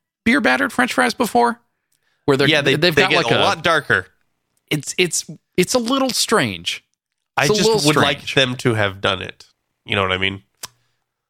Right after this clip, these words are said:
Speaker 1: Uh,
Speaker 2: Like, you, there's, like, purple potatoes and, and, and stuff like that. And
Speaker 1: Sure.
Speaker 2: I
Speaker 1: Yes.
Speaker 2: think if
Speaker 1: Yes.
Speaker 2: you had figured out a way to, to dye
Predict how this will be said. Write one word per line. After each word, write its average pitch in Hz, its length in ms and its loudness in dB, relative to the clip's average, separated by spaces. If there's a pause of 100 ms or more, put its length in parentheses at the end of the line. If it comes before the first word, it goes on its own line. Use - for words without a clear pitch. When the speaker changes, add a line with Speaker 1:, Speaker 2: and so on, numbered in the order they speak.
(280)
Speaker 1:
Uh, 302 840 2
Speaker 2:
Like, - 220 0
you, 151 360 0
there's, 233 240 2
like, 233 180 0
purple 131 320 0
potatoes 123 720 -2
and, 98 420 -10
and, 87 480 -10 (320)
and 98 220 -18
stuff 95 300 -4
like 92 180 -2
that. 98 240 -2
And 160 80 -6
Speaker 1:
Sure. 147 460 0
Speaker 2:
I 131 80 -2
Speaker 1:
Yes. 143 360 -2
Speaker 2:
think - 100 -20 (200)
if 127 100 0
Speaker 1:
Yes. 117 120 -2
Speaker 2:
you 131 60 2
had 117 120 0
figured 127 320 0
out 123 120 2
a 127 60 0
way 117 200 2
to, 110 360 0 (200)
to 107 120 -2
dye 101 760 -2